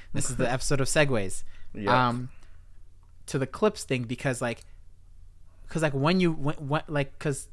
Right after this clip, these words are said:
Speaker 1: the microblogging format is made up of clips.
Speaker 2: Mm-hmm.
Speaker 1: Inherently, that's just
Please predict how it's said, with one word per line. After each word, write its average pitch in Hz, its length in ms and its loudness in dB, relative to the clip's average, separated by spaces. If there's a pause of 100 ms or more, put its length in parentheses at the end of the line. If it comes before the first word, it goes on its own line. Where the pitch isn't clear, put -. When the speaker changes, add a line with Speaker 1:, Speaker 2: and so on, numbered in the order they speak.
(120)
Speaker 1:
the 147 100 -2
microblogging 139 720 0
format 147 560 0 (540)
is 123 160 -2
made 127 240 4
up 123 160 2
of - 140 2
clips. - 480 -4 (400)
Speaker 2:
Mm-hmm. 104 380 -6 (180)
Speaker 1:
Inherently, 147 640 4
that's 110 200 -2
just - 180 -2